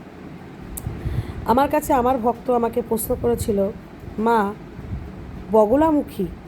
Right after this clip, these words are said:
যে দেবী, উনি কীরকম বা এনার কবচ ধারণ করলে কি হয়?" আমি যতটুকু জানি ততটুকু বলছি। আমার থেকেও অনেক জ্ঞানীগুণী মানুষ আছে, সর্বত্র মানে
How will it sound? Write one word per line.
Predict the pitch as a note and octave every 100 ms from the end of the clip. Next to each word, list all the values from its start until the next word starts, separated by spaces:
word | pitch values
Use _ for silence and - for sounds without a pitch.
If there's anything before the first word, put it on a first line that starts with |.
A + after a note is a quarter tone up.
| - - - - -
যে | F#3+ A#3+ F#3
দেবী, | A3+ A3 A3+ F3+ F3 - - -
উনি | A3 A3+ -
কীরকম | A#3+ A#3 - F3+ F3+ - - - -
বা | A#3+
এনার | B3 D4+ F4 D4
কবচ | B3 D4+ -
ধারণ | G#3+ A3+ C4
করলে | C#4 C4+ C#4+ -
কি | B3+
হয়?" | G3+ F3 F3+ - - - - - - - - - - -
আমি | B3 C4+
যতটুকু | B3 A#3+ - D4 D4
জানি | B3 A#3 A#3+ C4+ - - -
ততটুকু | G#3+ A3+ A#3 - G#3+
বলছি। | G#3 G3 - A#3 B3+ - - - - - -
আমার | A#3 D4 -
থেকেও | D#4 E4+ E4+ D#4 - -
অনেক | A#3 B3+ A3
জ্ঞানীগুণী | A3 A#3 A3+ A#3
মানুষ | A3 G3 G#3+ A3+
আছে, | A3 G#3+ A#3+ - - -
সর্বত্র | - A3+ G#3 A#3 A3+
মানে | G#3+ G#3+